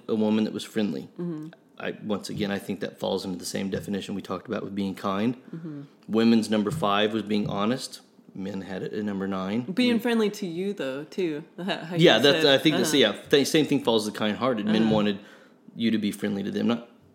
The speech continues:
Speaker 1: a friendly person around everybody.
Speaker 2: Mm-hmm.
Speaker 1: Just be nice to me.
Speaker 2: Yeah. Uh-huh.
Speaker 1: Um, yeah, and then the women had number five was honest. Uh, number four,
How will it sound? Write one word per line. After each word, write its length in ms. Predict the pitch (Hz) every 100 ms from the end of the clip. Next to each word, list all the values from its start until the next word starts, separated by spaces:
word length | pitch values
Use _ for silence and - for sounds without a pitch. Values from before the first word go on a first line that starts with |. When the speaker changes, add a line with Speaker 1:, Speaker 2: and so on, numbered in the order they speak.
| _ -
Speaker 1:
a 100 | 110
friendly 420 | - 113 104 98
person 560 | 92 110 104 98 98 -
around 300 | 98 98 95
everybody. 440 | 98 95 - - - -
Speaker 2:
Mm-hmm. 360 | 170 180 160 147
Speaker 1:
Just 220 | - -
be 120 | 127
nice 260 | 143 151 143
to 120 | -
me. 260 | 131 131 - 156
Speaker 2:
Yeah. 160 | 156 - 143 - - -
Uh-huh. 340 | 165 170 151 -
Speaker 1:
Um, 460 | - 95 92 92 107
yeah, 180 | 123 107
and 300 | 87 107 104
then 100 | 101
the 80 | 104
women 260 | 117 110
had 240 | 101 101 98
number 220 | 107 101
five 260 | - 104 98
was 100 | 101
honest. 540 | 113 104 117 175 - - - _ _ -
Uh, 340 | 98 92 92 -
number 240 | 123 127 123
four, 560 | - 156 135 139 143